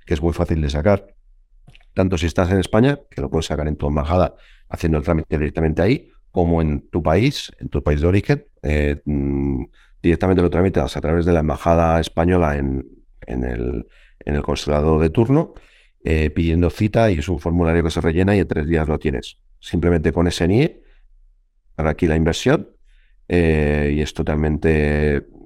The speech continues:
pues, eh, legal y no tiene ningún, ningún problema de trámites. Además, como todo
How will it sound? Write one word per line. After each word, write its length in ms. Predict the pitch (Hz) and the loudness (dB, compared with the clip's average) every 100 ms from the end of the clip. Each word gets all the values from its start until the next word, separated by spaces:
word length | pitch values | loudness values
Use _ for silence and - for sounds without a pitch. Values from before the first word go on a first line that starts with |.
| - - | -20 -18
pues, 320 | - - - | -14 -10 -8
eh, 160 | - 58 | -6 -4
legal 560 | 64 69 92 117 139 120 | -4 2 4 4 4 2
y 280 | 67 71 71 | 0 -2 -2
no 140 | 67 | -4
tiene 200 | - 78 76 | -4 -2 0
ningún, 400 | 82 85 87 - - - - | 0 -2 -6 -16 -20 -18 -6
ningún 200 | 90 92 | -4 0
problema 240 | 98 92 | 2 2
de 60 | 92 | 2
trámites. 320 | 87 82 82 | 2 0 0
Además, 240 | 85 90 | 0 0
como 240 | - 80 80 | -2 -2 0
todo 340 | 101 110 107 | 2 4 2